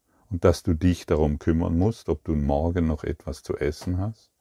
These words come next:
dass du in ein paar Monaten noch genügend Geld hast, um deine Familie zu ernähren und um deine Sicherheit sicherzustellen?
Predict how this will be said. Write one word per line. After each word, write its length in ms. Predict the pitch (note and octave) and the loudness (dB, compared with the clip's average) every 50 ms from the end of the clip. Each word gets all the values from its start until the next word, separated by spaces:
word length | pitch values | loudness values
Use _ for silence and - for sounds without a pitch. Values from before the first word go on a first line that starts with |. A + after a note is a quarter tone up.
| _ _ _ _ _ _ _ _ _ _ _ _ _ _ - | _ _ _ _ _ _ _ _ _ _ _ _ _ _ 0
dass 240 | E2+ E2 D#2+ - | 0 0 0 2
du 360 | - F2 E2 D#2+ D#2+ D#2+ D#2 - | 2 4 4 6 4 2 0 -2
in 640 | - E2+ D#2+ D#2 D#2 D#2 D#2+ D#2+ D#2+ D#2 C#2+ - - _ _ _ _ _ _ _ _ _ _ _ _ _ _ _ _ _ _ _ _ _ _ _ _ _ | -4 -4 -4 -2 -2 -2 -4 -4 -6 -6 -8 -12 -16 _ _ _ _ _ _ _ _ _ _ _ _ _ _ _ _ _ _ _ _ _ _ _ _ _
ein 240 | - G2+ F2+ E2+ E2 | 2 4 4 4 4
paar 180 | - F2 E2 | 4 4 4
Monaten 640 | E2 D#2+ D#2+ E2 E2+ F2 F2 E2+ - - F#2 F2 E2+ | 4 4 4 4 4 4 2 2 0 -2 -2 0 2
noch 240 | E2+ F2+ F2 - - | 2 2 0 0 -4
genügend 500 | - F2 D#2+ D#2+ D#2+ D#2+ D#2 D#2+ D#2 - | -2 0 0 2 2 0 0 0 -2 -2
Geld 400 | - C2+ C2 D2+ E2+ G2 - - | 0 -2 0 0 -2 -4 -4 -4
hast, 300 | A2 A2+ G#2+ - - - | -4 -4 -4 -6 -6 -6
um 140 | E2 D#2+ D#2 | -4 -2 -2
deine 260 | D#2+ D#2 D2+ D#2 D#2 | -2 -2 -4 -4 -6
Familie 600 | - - C#2 C2+ C2+ D2 E2 F#2+ G#2 G#2 G#2 G2 | -6 -6 -4 -4 -2 0 0 0 0 0 0 -2
zu 180 | - - F#2+ F2+ | -4 -8 -8 -6
ernähren 640 | E2+ E2 E2 E2 F2 F2+ G2 G2+ G#2 G#2+ G#2 G#2+ - _ _ _ _ _ _ _ _ - - - _ _ _ _ | -4 -2 -2 -2 -2 -2 -4 -4 -6 -8 -8 -10 -12 _ _ _ _ _ _ _ _ -20 -20 -20 _ _ _ _
und 280 | - - E2+ E2 D#2+ D2+ | 0 2 4 4 4 4
um 380 | D2+ D#2 D2+ D2+ D2 D2 C#2+ C#2+ | 2 0 0 -2 -2 -2 -4 -4
deine 400 | D2+ D2 D2 D2 D2 D2 C#2 C2 | -2 -2 -2 -2 -2 -4 -6 -6
Sicherheit 880 | - - E2+ - - - F2+ E2 F2+ F2 F2 F2 F2+ - - - - - _ _ _ | -4 -4 -4 -4 -2 -2 0 2 2 2 2 2 0 -2 -6 -14 -20 -20 _ _ _
sicherzustellen? 1080 | - - G2 F#2 - G2 F#2 - - - F#2 - - - E2 D#2+ F2 F#2 G2+ G2 - | -4 -2 -2 -2 0 -4 -6 -6 -6 -8 -10 -8 -6 -4 -2 -2 -2 -2 -4 -6 -10